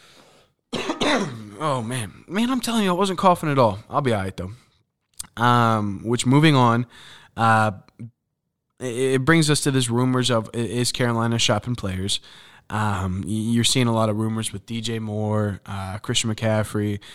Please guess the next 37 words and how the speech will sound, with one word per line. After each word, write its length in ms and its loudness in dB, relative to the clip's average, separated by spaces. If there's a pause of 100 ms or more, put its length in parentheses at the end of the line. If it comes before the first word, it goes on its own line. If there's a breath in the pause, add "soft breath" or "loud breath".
(160 loud breath)
At 100 -10
that 180 2
time, 280 4
Robbie 300 4
Anderson. 380 0
We'll 80 -4
get 180 -6
to 80 -4
that 200 0
later. 360 0 (500 loud breath)
Um, 800 0 (480)
with 320 0
Robbie 400 4
Anderson, 680 2
with 160 -2
D 140 0
J 160 2
Moore, 280 2
with 120 -2
Brian 340 -2
Burns, 440 4
with 100 -20
Christian 340 -4
McCaffrey. 640 2 (540 loud breath)
Um, 600 0 (120)
and 240 -14
Christian's 460 2
been 180 0
balling, 420 6
man. 240 4
I 140 4
don't 180 4
think 200 2
we're 80 4
gonna 160 4
move 280 4
Christian. 540 0